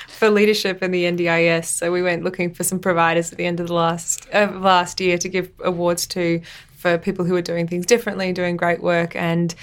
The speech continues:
we had a support coordination category, but we decided to give The Growing Space the award for leadership because of the work you do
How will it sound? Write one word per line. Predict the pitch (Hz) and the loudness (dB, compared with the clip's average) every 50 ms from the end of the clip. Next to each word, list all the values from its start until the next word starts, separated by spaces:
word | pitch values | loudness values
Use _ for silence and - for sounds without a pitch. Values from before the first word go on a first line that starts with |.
| - - - _ - | -20 -20 -18 _ 0
we | 190 190 190 | 0 2 2
had | 180 220 254 254 | 4 2 4 4
a | 247 | 2
support | - - 226 - 220 202 202 | 2 2 0 0 0 -2 -2
coordination | - 202 202 190 185 190 185 185 185 185 - 196 190 | -2 -4 -4 -2 -2 0 0 0 0 0 -2 -4 -4
category, | 185 196 190 185 185 185 190 185 185 185 | -2 0 0 0 0 0 2 2 2 2
but | 185 185 - 180 | 2 2 0 0
we | 175 180 | 2 2
decided | 175 180 - 180 175 170 175 175 | 0 0 -2 -2 -2 -2 -4 -6
to | 180 | -8
give | - - 180 175 170 170 165 - - | -6 -4 -2 0 0 -2 -4 -6 -6
The | - 175 | -4 0
Growing | 180 180 180 180 175 175 190 | 2 2 2 4 2 2 0
Space | 180 - - 180 - - 294 320 - - | -2 -2 -2 0 2 2 2 0 0 -4
the | - - 185 | -2 2 2
award | 180 170 170 170 165 165 165 170 | 2 4 4 4 4 4 4 2
for | - - - 180 170 170 170 170 | -2 -4 0 2 4 4 4 4
leadership | 170 170 165 165 165 175 165 - - 165 - - | 4 2 2 4 2 0 -2 -2 -4 -4 -4 -6
because | - 175 175 175 165 | -10 -10 -8 -6 -6
of | 165 | -4
the | 165 165 | -2 0
work | 165 170 170 165 | 0 0 -2 -2
you | - 175 | -4 -6
do | 165 165 170 170 170 170 170 | -4 -4 -2 -2 -2 -2 -4